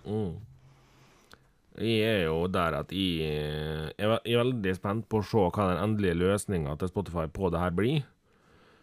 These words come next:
Men jeg tror helt ærlig det at hvis ikke Spotify finner en løsning hvor de kan, eh, nummer én, tilby den som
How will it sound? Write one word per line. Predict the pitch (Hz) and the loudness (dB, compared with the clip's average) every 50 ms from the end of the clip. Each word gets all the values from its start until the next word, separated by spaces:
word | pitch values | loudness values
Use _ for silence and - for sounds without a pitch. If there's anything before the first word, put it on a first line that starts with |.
| _ _ - | _ _ -6
Men | - 104 110 | -2 -2 0
jeg | 101 104 98 92 90 90 95 95 - | 2 2 2 2 2 2 2 0 -2
tror | - - 180 185 151 110 101 101 | -2 -2 0 2 2 2 2 4
helt | 117 117 98 85 82 - 95 | 4 4 4 2 2 0 0
ærlig | 101 104 101 90 87 | 0 2 2 2 2
det | 90 90 82 | 2 2 0
at | 82 78 | 0 0
hvis | 107 117 - - - | -2 -4 -4 -4 -6
ikke | - 107 104 107 95 | -8 -6 -4 -4 -4
Spotify | - - 107 95 - 90 78 82 76 80 82 82 82 | -2 -2 -4 -2 -4 -4 -4 -2 -2 0 0 0 0
finner | - - - 113 104 87 80 78 67 82 | -2 -2 -2 0 0 0 0 -2 -2 0
en | 87 90 | 0 2
løsning | 92 98 101 92 - 95 80 78 78 73 | 2 2 0 -2 -2 -4 -2 -2 -2 -2
hvor | 80 87 85 85 | -2 -2 0 0
de | 85 82 82 87 85 | 0 0 0 -2 -2
kan, | - 90 87 85 85 85 87 82 - _ _ _ _ _ _ _ _ _ _ _ _ | -2 -2 -2 -2 -2 -2 -2 -4 -6 _ _ _ _ _ _ _ _ _ _ _ _
eh, | - 85 90 90 90 87 85 85 87 92 90 87 87 | -4 0 0 2 2 2 2 2 2 2 2 2 2
nummer | 90 98 101 104 107 101 | 2 2 2 2 2 2
én, | 85 98 95 98 117 127 120 | 2 0 0 0 0 -2 -2
tilby | - 120 110 95 82 82 82 85 85 | 0 0 0 0 0 0 2 2 2
den | 90 95 92 85 82 80 | 2 2 2 0 0 -2
som | - 90 85 85 | -2 -2 -2 -2